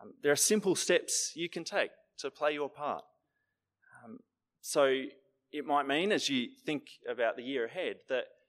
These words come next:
you commit to praying every week for a few minutes for Christy and the people she's working with, um, or praying for Hayley and the students and families at Kilkenny Primary School.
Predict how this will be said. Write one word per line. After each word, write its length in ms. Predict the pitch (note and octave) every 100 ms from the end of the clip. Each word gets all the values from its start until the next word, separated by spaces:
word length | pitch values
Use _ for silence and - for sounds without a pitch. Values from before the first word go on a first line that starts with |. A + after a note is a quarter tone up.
| _ -
you 120 | C#3
commit 400 | C3+ D#3+ F3 - -
to 340 | C#3+ C#3 C#3 C3+ _ _ _ _
praying 340 | - D3+ D3+ D3
every 200 | E3 E3+
week 200 | G3 -
for 120 | C#3
a 40 |
few 200 | B2+ E3+ D#3+
minutes 300 | B2 - -
for 360 | C3+ C3 B2+ - _ _ _ -
Christy 420 | F3 - G#2+ E2+ _
and 320 | A#2 A2+ A2+ - - _ _
the 80 | B2
people 300 | - C3 -
she's 240 | - B2+ -
working 340 | B2+ C#3 G#2
with, 140 | E2 - _ _ _ _ _ _ _ _ _ _
um, 280 | _ _ A2+ -
or 140 | A2
praying 320 | - A2+ A#2+
for 440 | A#2+ A#2+ B2+ B2+ B2+ _ _ -
Hayley 360 | G3+ A3 A#2+ E2 _ -
and 320 | B2 B2+ B2 - _ _ _ _ _ _ _ _ _ -
the 240 | B2+ B2
students 440 | - F#3 F#3 C3
and 120 | C3 A#2+
families 400 | D3 E3 B2+ -
at 120 | -
Kilkenny 480 | C#3+ C3 C#3 D3 C3
Primary 260 | C3+ D#3 F3
School. 260 | - -